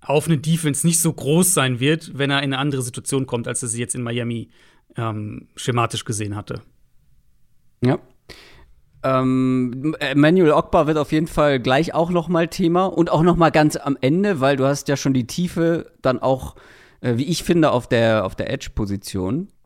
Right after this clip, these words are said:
Speaker 2: Ähm, gibt es noch später oder gibt es noch günstiger, glaub ich, auch noch einige
Speaker 1: Mhm.
Speaker 2: interessante Leute. Ähm, das schon mal als Teaser so auf meinen Sleeper, aber vor allem gleich in dem Ranking wird, äh, Ogbah noch ein Thema. Aber was glaubst du, ähm, Miami, die haben eigentlich genug Ca-,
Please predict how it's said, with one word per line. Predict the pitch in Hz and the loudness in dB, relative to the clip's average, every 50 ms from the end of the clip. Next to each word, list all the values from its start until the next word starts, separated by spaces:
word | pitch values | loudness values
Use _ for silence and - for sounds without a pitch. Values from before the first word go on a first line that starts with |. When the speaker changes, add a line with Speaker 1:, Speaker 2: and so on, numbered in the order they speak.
| _ - | _ -8
Speaker 2:
Ähm, | 113 107 107 110 110 104 | -6 -4 -2 -2 -4 -4
gibt | 107 - - | -6 -8 -8
es | 110 107 - | -8 -6 -4
noch | 110 104 - | -6 -6 -6
später | - - - 113 113 107 - 117 107 107 104 101 107 110 110 113 | -8 -10 -6 -6 -6 -2 0 0 2 2 2 2 0 -2 -4 -6
oder | - - 104 104 95 | -8 -6 -6 -4 -6
gibt | 101 - - | -6 -6 -8
es | 110 - - | -8 -4 -4
noch | 117 104 92 - - _ _ _ | -4 -6 -6 -10 -18 _ _ _
günstiger, | 156 175 196 202 196 - - 131 123 117 | 4 4 4 4 2 -2 -4 0 0 0
glaub | 110 113 113 110 | 2 2 0 0
ich, | 113 82 | 0 -2
auch | 101 120 | 0 -2
noch | 123 - | -2 -2
einige | - 123 127 143 147 151 147 139 139 139 135 131 131 131 131 - - _ - | -2 0 0 2 2 2 2 2 4 2 4 4 2 0 -4 -8 -20 _ -10
Speaker 1:
Mhm. | - 139 110 113 151 160 160 - - - - | -10 -8 -4 -2 -4 -4 -4 -8 -16 -2 -2
Speaker 2:
interessante | 135 - - 135 117 135 131 135 131 127 | -2 0 0 0 2 2 2 2 4 2
Leute. | 117 117 120 139 160 - - 190 196 196 196 - - | 4 4 4 4 2 2 2 2 2 2 2 0 0
Ähm, | - 131 131 131 131 131 127 127 127 127 123 - | 0 0 2 2 2 2 2 2 0 0 -2 -2
das | 127 123 | -4 -4
schon | - - 131 | 0 0 0
mal | 123 | 0
als | 117 117 - - | 0 -2 -4 -8
Teaser | - 147 147 151 139 | -10 -4 -2 -2 -2
so | 123 123 98 | 0 0 -2
auf | 110 117 | 0 0
meinen | 123 120 120 123 | 2 2 2 2
Sleeper, | 117 - - - 135 165 - 202 180 156 | 2 0 -2 -4 -4 0 2 2 2 4
aber | - 120 120 135 135 | 2 2 2 2 0
vor | - - - | 0 -2 0
allem | 120 131 131 | 0 0 2
gleich | 117 123 131 143 139 - | 2 4 2 2 2 0
in | - 120 123 | -2 0 0
dem | 123 123 123 123 123 117 | 2 2 2 2 2 4
Ranking | 127 143 160 165 143 117 107 104 | 4 4 4 4 2 0 0 0
wird, | 101 101 - - | -2 -4 -4 -4
äh, | 101 113 104 92 | -2 -2 -2 -2
Ogbah | - 110 - - 117 107 | -2 -4 -2 0 0 0
noch | 104 104 98 110 | 0 0 -2 -2
ein | 107 - | -4 -4
Thema. | - 113 110 104 101 107 151 - - - - - - - - - - - - - | -2 -2 0 0 0 0 -2 -2 -6 -16 -20 -20 -20 -20 -20 -20 -20 -20 -6 0
Aber | - 131 131 147 147 139 | 2 4 4 4 4 4
was | 147 139 - | 2 0 2
glaubst | - 156 165 190 190 - - - - | 4 4 4 4 2 -2 -6 -2 0
du, | 180 180 185 185 196 196 - - | 2 4 6 6 6 4 2 2
ähm, | 135 143 147 147 147 151 151 151 135 - _ | 2 2 4 4 2 2 2 0 -2 -4 _
Miami, | 117 123 127 131 131 131 139 147 170 180 180 180 170 | 0 2 2 4 4 4 4 4 4 2 2 0 -2
die | 151 131 127 120 | 0 0 2 2
haben | 123 139 - | 2 0 0
eigentlich | 127 139 143 139 135 - | 0 0 0 -2 -4 -4
genug | - 139 139 131 131 | -2 -2 -2 -2 0
Ca-, | - 139 123 123 113 | 0 2 2 2 0